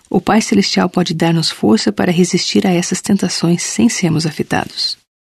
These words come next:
As Escrituras contam de um jovem justo chamado José, que tinha toda a confiança do seu patrão, Potifar.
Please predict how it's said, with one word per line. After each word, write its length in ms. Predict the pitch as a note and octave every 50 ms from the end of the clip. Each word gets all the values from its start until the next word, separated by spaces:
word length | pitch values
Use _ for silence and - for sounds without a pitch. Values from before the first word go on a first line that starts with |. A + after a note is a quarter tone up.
| _ _ _ _ _ _ _ _ _ _ _ _ _ _ -
As 160 | - A3 F#3
Escrituras 640 | G3 F#3+ - - F3 F3 - G3 G#3 G#3 G3 - -
contam 400 | - - - - A#3+ - G3+ F#3
de 120 | F3 F3 F3
um 120 | F3 E3
jovem 400 | D3+ - E3 F3+ F3+ F3 E3+ E3+
justo 360 | D3+ - G3 G#3 - - - G3
chamado 420 | - - F3 E3 D#3 D#3 E3 E3
José, 500 | D#3 F3+ F#3 F3+ E3 F3 E3 F3 F#3+ F#3 _ _ _ _ - - - - _ -
que 140 | - A3+
tinha 340 | G#3+ - - - B3+ B3+ G#3+
toda 400 | - - - G3+ A3+ B3+ A#3 A3+
a 40 | F#3
confiança 440 | - - E3 - - - F3+ - F3+
do 100 | F3+ E3+
seu 220 | - - F#3 F3+
patrão, 460 | F3+ E3+ E3 - - D3+ D3+ D3+ D#3 D#3 - -
Potifar. 640 | - F3 D3+ - E3+ - - D3 - - D3+ - -